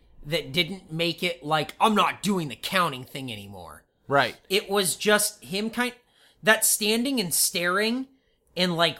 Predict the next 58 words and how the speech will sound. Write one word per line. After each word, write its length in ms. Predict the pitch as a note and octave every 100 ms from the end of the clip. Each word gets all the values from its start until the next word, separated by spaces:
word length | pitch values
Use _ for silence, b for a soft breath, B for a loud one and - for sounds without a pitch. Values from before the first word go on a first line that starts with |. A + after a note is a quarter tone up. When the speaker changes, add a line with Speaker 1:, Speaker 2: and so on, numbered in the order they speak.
| -
Speaker 1:
waiting 600 | D3+ F3+ F#3 A3 A3+ A3
and 200 | E3+ D#3
methodical 680 | C#3+ - D3+ E3+ F3 F#3
kind 240 | E3+ F3 D3+
of 140 | -
pace 260 | D3+ D#3 -
of 120 | C#3+
this 200 | C#3+ -
match, 340 | A#2 C#3 E3+
Speaker 2:
Yeah. 260 | C#3 D3+ A2+ - -
Speaker 1:
which 380 | F3 F#3+ - E3
was 200 | E3+ E3
only 240 | D#3 A2+
about 200 | F#2+ F#2
a 40 |
minute 260 | F2+ E2+ -
long. 280 | F2+ F2+ F#2+ _
Speaker 2:
Right. 260 | C#3+ B2 - b b b _ _ _ _
It 100 | F#3+
was 80 | G3
Speaker 1:
Worked. 120 | G3
Speaker 2:
still 160 | G#3 D#3
short, 460 | - E3+ A2+ G2 -
but 260 | C3 B2 A3+
Speaker 1:
It 140 | C#4+
worked. 480 | D#4 A3 - - C#3
Speaker 2:
but 160 | F#3+ F#3+
it, 200 | - -
it, 220 | G3+ G3+
it 120 | G3+
put 160 | - B3
an 140 | A3+ G3
end 280 | F#3+ F#3 F3
to 180 | F3 F3
the 100 | C#3+
counting. 500 | - C3+ A#2 B2 -
Speaker 1:
Exactly. 520 | A3+ F3 E3 C3 A#2+
But, 160 | C3+ B3+
and, 180 | A#3 A3+
and 100 | G#3+
that's 140 | A#3 B3
the 60 | B3+
thing 160 | B3+
that 80 | B3+
was 120 | G#3+
getting 180 | F3 A3
him 100 | A3
over, 360 | G3+ F#3 G3+ G3 b b _
but 180 | G3+ - - -
I 100 | G3
like 240 | F#3 A3+
how 120 | A#3+ A#3
fast 260 | A3+ G#3+
they're 80 | G#3
moving 240 | F#3 F#3 F#3+
him 140 | F3+ D#3
past 400 | - D#3+ - -
it. 120 | -